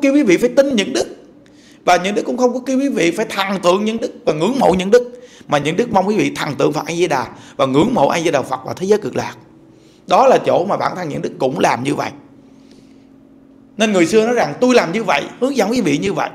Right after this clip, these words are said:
Tôi phát nguyện như vậy, tôi cũng khuyên quý vị phát nguyện như vậy. Tôi cầu sanh cực lạc như vậy, tôi cũng khuyên quý vị cầu sanh cực lạc như vậy. Chứ tôi đâu kêu quý vị cầu tôi đâu.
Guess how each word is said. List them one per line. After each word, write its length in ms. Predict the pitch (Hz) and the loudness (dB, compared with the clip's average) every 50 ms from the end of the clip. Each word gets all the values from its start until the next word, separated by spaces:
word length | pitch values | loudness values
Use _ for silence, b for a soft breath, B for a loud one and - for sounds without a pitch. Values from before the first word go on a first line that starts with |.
| - - B B B B B B B B B - - - - - - - | -14 -20 B B B B B B B B B -20 -20 -20 -20 -10 -2 0
Tôi 100 | 254 254 | 2 2
phát 160 | 262 311 - 208 | 2 0 -2 0
nguyện 160 | 170 175 208 | -2 0 0
như 120 | 240 240 | 0 0
vậy, 200 | 196 156 139 - - - - | 0 0 -2 -2 -4 0 2
tôi 140 | 262 262 254 | 2 2 4
cũng 180 | - 247 - | 2 0 2
khuyên 140 | 233 262 262 | 2 2 2
quý 80 | 277 285 | 2 2
vị 220 | 220 156 147 - - | 2 2 0 0 -2
phát 160 | 247 269 269 | -4 -4 -2
nguyện 180 | 185 147 160 | -2 -4 -2
như 120 | 185 202 190 | -2 -2 -2
vậy. 160 | 147 127 - - - - - - B B B B B _ - | -4 -4 -8 -10 -16 -20 -20 -20 B B B B B _ -2
Tôi 120 | 262 269 262 | -2 2 2
cầu 120 | 202 185 | 2 2
sanh 160 | 180 262 254 | 2 0 -2
cực 160 | 220 196 190 - | -2 -4 -2 0
lạc 220 | 160 151 - 220 | 0 -2 0 -2
như 120 | 247 240 | -4 -2
vậy, 220 | - 156 131 123 - - - B B B B B B _ | -2 -2 -2 -2 -4 -8 -14 B B B B B B _
tôi 160 | 185 190 185 | 4 4 6
cũng 180 | - 190 190 185 | 6 4 2 4
khuyên 200 | - 214 208 202 | 2 2 2 2
quý 80 | 226 | 0
vị 180 | 208 156 127 123 | 0 0 0 0
cầu 200 | - - 127 123 | 0 0 0 0
sanh 180 | 120 - 175 160 | 0 -2 -2 -2
cực 180 | 135 123 - | -2 0 0
lạc 140 | 135 113 - - | 0 -2 0 0
như 120 | 170 160 | 0 0
vậy. 160 | 131 120 110 - - - - _ b b b b b b b b b b b b _ _ _ _ _ _ - | 0 0 -4 -10 -14 -20 -20 _ b b b b b b b b b b b b _ _ _ _ _ _ -6
Chứ 100 | - 196 | -6 -2
tôi 160 | 196 175 165 | -2 -2 0
đâu 220 | 170 170 175 170 170 | 0 0 -2 0 0
kêu 140 | 185 185 | 0 0
quý 40 | 175 | 0
vị 140 | 156 139 139 | -2 -4 -4
cầu 240 | - 127 117 117 123 123 | -4 -4 -4 -4 -4 -4
tôi 160 | 156 160 170 | -4 -6 -6
đâu. 100 | 170 156 | -6 -8